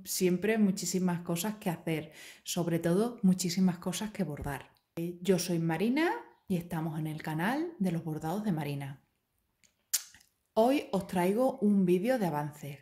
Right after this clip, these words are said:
que casi, casi se me pasa y no, y no os enseño todo lo que, todo lo que hemos avanzado.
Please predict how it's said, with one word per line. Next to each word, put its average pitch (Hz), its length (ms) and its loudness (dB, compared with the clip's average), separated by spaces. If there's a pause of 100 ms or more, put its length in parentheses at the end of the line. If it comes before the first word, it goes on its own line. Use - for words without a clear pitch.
que 208 180 0
casi, 208 400 0
casi 233 320 2
se 254 160 2
me 190 160 6
pasa 277 400 2
y 233 80 2
no, 208 460 4 (260)
y 220 80 4
no 202 140 8
os 196 40 6
enseño 220 540 4 (380)
todo 214 320 8
lo 226 160 4
que, 180 500 4
todo 202 180 4
lo 247 120 4
que 208 80 0
hemos 214 220 4
avanzado. 151 600 -2